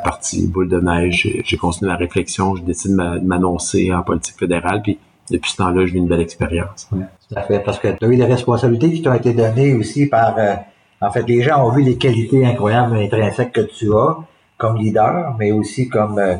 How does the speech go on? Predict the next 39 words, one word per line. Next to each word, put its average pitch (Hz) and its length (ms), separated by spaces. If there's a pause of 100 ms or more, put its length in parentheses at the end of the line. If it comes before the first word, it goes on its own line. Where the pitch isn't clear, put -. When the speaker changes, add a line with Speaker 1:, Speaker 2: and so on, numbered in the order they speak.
(480)
Speaker 2:
comme 107 220
quelqu'un 127 380
qui 117 140
est 101 100
capable 113 340
de 107 60
rassembler 120 580
les 107 220
gens, 87 140 (180)
un 107 80
peu 139 100
comme 131 200
Denis 123 220
Lebel. 113 280
Moi, 165 180
quand 123 160
je - 100
t'ai 127 60
vu 160 160
arriver, 131 580
puis 107 280 (180)
on 95 100
s'est 92 120
connus 110 260
en 104 40
deux 101 100
mille 98 160
quinze, 139 260
nous 131 60
autres, 127 160
on - 20
s'était 110 220
pas 110 120
connus 107 220
avant, 101 340
avant 110 280
qu'on 95 200
soit 98 200
élus, 123 280